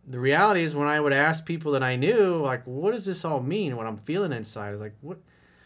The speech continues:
Oh, you got cold feet. You guys are so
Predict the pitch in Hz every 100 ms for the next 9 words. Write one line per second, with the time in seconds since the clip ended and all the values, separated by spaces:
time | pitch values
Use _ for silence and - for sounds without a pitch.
0 | _ - - 294 277 277 262 262 262 254
1 | 240 202 202 - 151 160 160 - 135 135
2 | 139 139 - 453 - - 220